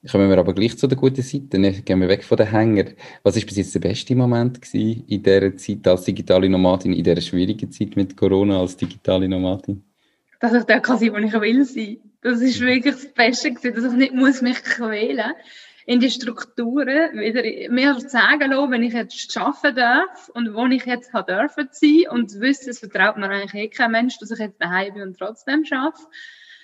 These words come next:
Speaker 2: Ähm, auch wenn ich ja gar nicht anders hätte können während der, äh, High-, High-Phase vom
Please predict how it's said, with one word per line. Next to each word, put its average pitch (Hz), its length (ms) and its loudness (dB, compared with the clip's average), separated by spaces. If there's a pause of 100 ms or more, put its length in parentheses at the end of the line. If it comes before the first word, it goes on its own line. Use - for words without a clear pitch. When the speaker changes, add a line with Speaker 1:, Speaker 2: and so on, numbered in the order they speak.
(260)
Speaker 2:
Ähm, 226 340 4
auch 208 140 0
wenn 214 120 0
ich 226 60 0
ja 214 80 -2
gar 208 200 -4
nicht 202 140 -8
anders 196 360 -6
hätte 196 200 -6
können 247 360 -2
während 247 360 -4
der, 247 140 -6
äh, 233 360 -2
High-, 233 500 0 (260)
High-Phase 247 840 2
vom 226 400 -2